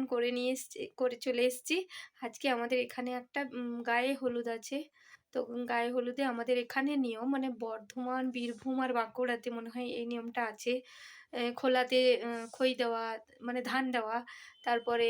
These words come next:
আলতা পরা। তো আলতা পরার জন্য আমাকে, আমার যাকে, দুজনকেই ডেকেছে। তো এখন চান ফান করে নিয়ে এস-, চলে এসছি। এবার রেডিটা হয়ে নিই, তারপরে তোমাদের সঙ্গে আছি।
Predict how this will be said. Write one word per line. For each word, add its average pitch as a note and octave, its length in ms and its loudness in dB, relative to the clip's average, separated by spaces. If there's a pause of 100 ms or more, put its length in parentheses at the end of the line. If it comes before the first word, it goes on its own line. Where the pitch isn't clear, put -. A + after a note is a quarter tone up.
(120)
আলতা B3+ 300 2
পরা। A3+ 280 0
তো - 120 -6 (100)
আলতা A#3+ 320 2
পরার B3 300 2
জন্য B3 320 -4
আমাকে, A3+ 420 -6
আমার A#3+ 180 -4
যাকে, A3+ 380 -6
দুজনকেই B3 560 -4
ডেকেছে। C4+ 440 -4 (460)
তো - 120 -8
এখন B3 360 0
চান B3 220 2
ফান B3+ 220 -2
করে C4 240 2
নিয়ে C4 200 0
এস-, C4+ 200 -6 (240)
চলে B3 240 4
এসছি। C4+ 280 0 (400)
এবার C4 200 2
রেডিটা B3+ 400 2
হয়ে C4 220 0
নিই, E4 160 -2
তারপরে C4+ 360 -2 (160)
তোমাদের A3+ 380 -12
সঙ্গে G#3+ 380 -12
আছি। A3+ 220 -18